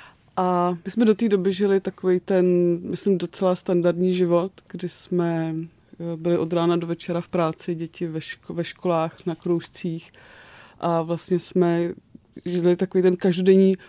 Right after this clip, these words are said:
hon a schon za tím, aby jsme jako ta, jako ty rodiče těm dětem zajistili to, co my jsme tenkrát považovali za důležitý, aby děti měly.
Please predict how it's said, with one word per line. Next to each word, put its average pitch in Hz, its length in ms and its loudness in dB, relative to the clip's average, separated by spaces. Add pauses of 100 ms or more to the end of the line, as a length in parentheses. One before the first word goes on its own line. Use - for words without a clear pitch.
(120)
hon 190 300 6
a 185 80 2
schon 180 420 2
za 175 120 2
tím, 185 280 0
aby 175 140 0
jsme 175 280 2
jako 175 240 -2
ta, 175 320 0 (300)
jako 185 180 -2
ty 196 140 6
rodiče 190 460 4
těm 180 200 0
dětem 175 320 0
zajistili 170 640 -2 (340)
to, 185 100 -8
co - 160 -6
my 175 60 0
jsme 180 180 -6
tenkrát 175 340 -2
považovali 165 800 -4
za 160 280 -4
důležitý, 170 580 -2
aby 165 160 -6
děti 165 300 -6
měly. 175 380 0